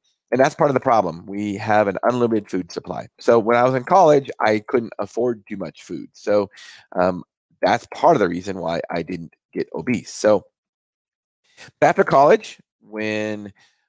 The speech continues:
um, you know, I did have more resources, I started struggling with my weight more. And partly it was, is I, I, I blame it a little, I blame it mostly on my diet. I was not trained how to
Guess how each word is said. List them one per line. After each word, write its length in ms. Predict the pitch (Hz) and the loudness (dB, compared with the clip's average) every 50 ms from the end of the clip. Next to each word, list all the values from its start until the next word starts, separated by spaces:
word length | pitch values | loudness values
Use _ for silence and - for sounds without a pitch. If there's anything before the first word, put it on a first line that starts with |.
| _ _ - | _ _ -4
um, 760 | 101 98 98 101 101 98 98 98 98 95 92 92 90 85 82 _ _ _ _ _ _ _ _ _ _ _ _ | -2 0 2 2 2 2 2 0 -2 -2 -6 -8 -12 -16 -18 _ _ _ _ _ _ _ _ _ _ _ _
you 80 | 107 107 | -6 -4
know, 180 | 107 110 - - | -2 -2 -2 -2
I 100 | - 120 | -2 -2
did 320 | 113 - - 156 160 147 127 | -4 -2 0 2 2 2 2
have 500 | 123 120 117 104 101 98 95 92 - - - _ _ _ _ _ _ _ _ _ _ | 0 0 0 0 2 0 -2 -4 -6 -14 -20 _ _ _ _ _ _ _ _ _ _
more 220 | - 120 113 107 | -6 -4 -2 -2
resources, 840 | 98 98 98 95 - 95 85 85 - - 139 185 214 - - - - _ _ _ _ - | -2 -4 -6 -6 -6 -6 -6 -6 -6 -6 -8 -8 -8 -10 -16 -20 -20 _ _ _ _ -14
I 280 | 90 87 85 87 90 | -10 -8 -6 -6 -8
started 420 | 90 - - 85 90 92 92 90 - | -8 -10 -8 -8 -6 -6 -6 -8 -10
struggling 540 | - - 107 104 110 98 95 92 92 90 | -8 -2 0 0 2 2 0 -2 -4 -4
with 260 | 87 85 82 - - - | -4 -6 -6 -6 -10 -14
my 200 | 87 85 82 80 | -12 -10 -8 -6
weight 380 | 82 98 127 135 104 - _ | -2 2 2 2 2 0 _
more. 460 | - 78 71 65 60 50 50 - - _ - - - _ _ _ _ _ _ _ 117 | -12 -10 -6 -4 -4 -4 -4 -6 -10 _ -20 -20 -20 _ _ _ _ _ _ _ 0
And 460 | 113 113 117 117 117 117 117 117 113 - _ | 2 4 4 6 6 4 4 2 -2 -6 _
partly 380 | - - 254 269 240 247 202 | -2 2 2 4 4 4 4
it 100 | 185 - | 4 4
was, 480 | - 123 123 131 139 160 190 190 175 170 | 4 4 6 6 6 6 4 2 -2 -4
is 160 | 139 120 113 | -2 0 2
I, 180 | 110 107 107 - - | 2 4 2 2 2
I, 220 | 101 107 104 101 95 - - _ _ - | 2 0 0 0 -4 -10 -20 _ _ -8
I 120 | 92 98 | -8 -6
blame 240 | 98 104 113 120 123 120 | -4 -2 -2 0 0 2
it 40 | |
a 20 | 110 | 2
little, 280 | 107 113 113 110 101 - _ _ - | 2 2 0 -2 -4 -10 _ _ -2
I 40 | 127 | 0
blame 220 | 127 160 220 226 202 | 4 4 6 6 6
it 100 | 135 127 | 4 4
mostly 320 | 135 139 139 139 - 131 | 4 4 4 4 2 0
on 80 | 123 120 | 0 0
my 120 | 117 104 | 0 0
diet. 420 | 104 110 98 95 107 135 190 - - _ _ _ _ _ _ _ _ - | 0 2 2 4 4 4 4 2 -2 _ _ _ _ _ _ _ _ -6
I 160 | - 95 101 | -2 0 0
was 200 | 98 101 98 98 | 0 0 -2 -2
not 300 | 101 104 101 - - _ - | 0 0 0 0 -2 _ -12
trained 400 | - - 110 113 113 113 113 107 | -8 -4 -4 -4 -4 -4 -6 -6
how 180 | 113 110 101 98 | -2 0 0 0
to 100 | 98 | 0